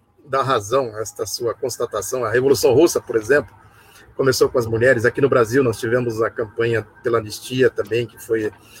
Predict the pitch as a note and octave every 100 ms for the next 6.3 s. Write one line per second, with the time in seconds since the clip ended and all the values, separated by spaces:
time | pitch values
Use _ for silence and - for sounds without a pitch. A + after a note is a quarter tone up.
0 | - - - A#2+ - C3 B2 A#2 - C3
1 | A#2 A#2+ B2+ C3 G2+ A2+ B2+ - A2+ G#2+
2 | G#2+ G#2+ G#2+ C3+ F3 C3 A2+ C3 A2+ G#2+
3 | C#3+ - G#2+ G#2 G#2+ G#2+ B2+ - - -
4 | B2 A2+ G#2+ - - A2+ G#2 G2+ - A#2+
5 | - G#2 A2+ G#2+ G#2 G#2+ G#2+ G#2+ G2 G2+
6 | B2 B2 -